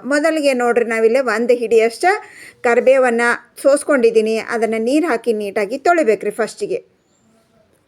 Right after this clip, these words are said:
ಏನು ಕಷ್ಟನೇ ಇಲ್ಲ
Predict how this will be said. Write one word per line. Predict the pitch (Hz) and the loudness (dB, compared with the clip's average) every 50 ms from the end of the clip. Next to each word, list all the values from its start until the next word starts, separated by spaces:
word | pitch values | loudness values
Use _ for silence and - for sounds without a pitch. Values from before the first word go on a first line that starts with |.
| _ _ _ _ _ _ _ _ _ _ _ _ _ _ _ _ _ _ _ _ _ _ _ _ _ _ _ _ _ _ _ _ _ _ _ _ _ _ _ _ _ _ _ _ _ _ _ _ _ _ - 226 | _ _ _ _ _ _ _ _ _ _ _ _ _ _ _ _ _ _ _ _ _ _ _ _ _ _ _ _ _ _ _ _ _ _ _ _ _ _ _ _ _ _ _ _ _ _ _ _ _ _ -2 2
ಏನು | 240 254 269 302 294 | 4 4 6 4 2
ಕಷ್ಟನೇ | 302 302 247 247 - - 302 294 294 285 262 | 2 2 0 0 0 0 0 2 4 4 4
ಇಲ್ಲ | 254 254 254 | 4 4 4